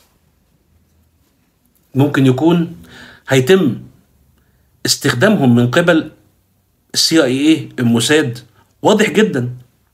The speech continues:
ده كلام كاتب أمريكي بيتكلم كده، بيتكلم كده وش، إن بايدن مش يسكت على الهدنة أو السكوت اللي حصل في اليمن،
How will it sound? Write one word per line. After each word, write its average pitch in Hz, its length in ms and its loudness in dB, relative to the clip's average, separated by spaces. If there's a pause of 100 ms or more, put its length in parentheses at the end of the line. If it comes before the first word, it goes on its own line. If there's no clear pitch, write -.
(320)
ده 151 140 -2
كلام 185 540 0 (240)
كاتب 196 340 0
أمريكي 139 520 -2 (300)
بيتكلم 175 480 0
كده، 185 360 -2 (460)
بيتكلم 190 500 0
كده 190 240 2
وش، - 500 -2 (560)
إن 165 160 2
بايدن 196 300 2
مش 165 220 0
يسكت 190 380 2
على 196 420 0 (560)
الهدنة 143 680 2
أو 143 260 -2
السكوت 208 420 -2
اللي 180 120 0
حصل 185 280 -2
في 135 100 -4
اليمن، 135 340 -2